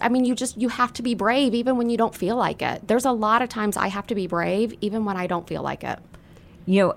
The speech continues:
Speaker 2: our mission at Indiana Originals is to create healthier, stronger communities
Speaker 1: Yeah.
Speaker 2: and more jobs in Indiana by helping others support these local businesses. And Carrie, it is an honor to have you as a member of Indiana Originals. And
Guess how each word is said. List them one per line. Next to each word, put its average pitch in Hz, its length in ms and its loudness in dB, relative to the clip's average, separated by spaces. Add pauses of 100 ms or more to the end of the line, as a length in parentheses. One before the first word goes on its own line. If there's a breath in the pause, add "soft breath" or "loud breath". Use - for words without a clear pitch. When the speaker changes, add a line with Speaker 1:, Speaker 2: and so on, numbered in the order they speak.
Speaker 2:
our 196 100 6
mission 185 400 2
at 147 260 0
Indiana 139 400 4
Originals 127 460 0
is 139 180 0
to 147 120 -6
create 143 260 0
healthier, 139 340 2
stronger 131 360 2
communities 123 760 0
Speaker 1:
Yeah. 139 260 4
Speaker 2:
and 135 220 2
more 135 140 6
jobs 127 300 4
in 135 100 4
Indiana 123 420 2
by 131 220 4
helping 147 480 2
others 131 440 2
support - 540 -2 (140)
these 143 240 2
local 131 240 0
businesses. 131 760 0 (560 loud breath)
And 139 480 4 (260)
Carrie, 160 280 4
it 160 80 4
is 170 120 4
an 165 140 6
honor 170 340 4
to 165 80 4
have 139 300 0
you 127 320 0
as 147 140 2
a 143 80 6
member 131 600 0
of 147 140 2
Indiana 131 420 0
Originals. 127 640 -2
And 156 280 2